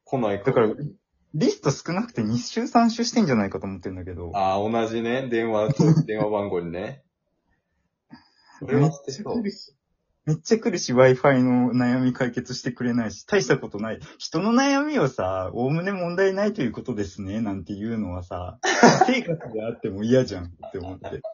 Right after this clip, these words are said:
Speaker 1: <laughs> 確かにね。困ってんのにね。友達に言われても嫌だ。
Speaker 2: <laughs>「あなたのサービスでですよ」って。<laughs> いや、参りました、本当に。
Speaker 1: いろんな営業があるね。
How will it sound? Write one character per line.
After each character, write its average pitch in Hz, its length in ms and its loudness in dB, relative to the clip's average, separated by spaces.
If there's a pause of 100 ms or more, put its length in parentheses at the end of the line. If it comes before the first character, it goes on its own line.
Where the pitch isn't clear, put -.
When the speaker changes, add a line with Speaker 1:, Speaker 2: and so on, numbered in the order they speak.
Speaker 1:
<laughs> 339 220 -2
確 127 180 2
か 131 120 2
に 95 100 -4
ね。 104 420 -2
困 139 260 2
っ - 60 -6
て 127 100 4
ん 107 60 -2
の 101 80 -2
に 104 140 -2
ね。 107 340 -6 (220)
友 175 180 2
達 160 220 8
に 165 60 4
言 185 120 4
わ 185 80 8
れ 180 80 6
て - 80 2
も - 100 0
嫌 - 40 4
だ。 - 60 6
Speaker 2:
<laughs> - 40 8
「あ - 40 2
な 220 80 6
た 156 40 -2
の 160 60 2
サ 170 160 4
ー 147 100 4
ビ 139 80 2
ス 143 140 -6
で 110 120 -2
で 113 120 -2
す - 160 -8
よ」 104 180 -6
っ - 0 -
て。 - 160 -16
<laughs> - 1900 0
い - 20 -4
や、 107 120 -4
参 107 240 -6
り 107 100 -8
ま 117 160 -8
し - 80 -20
た、 90 120 -10
本 87 120 -8 (100)
当 92 60 -18
に。 98 120 -14 (160)
Speaker 1:
い 98 100 -8
ろ 98 100 0
ん 98 100 -4
な 98 200 -6 (520)
営 107 160 -4
業 101 160 -4
が 98 120 -2
あ 98 40 0
る 90 120 -6
ね。 - 260 -16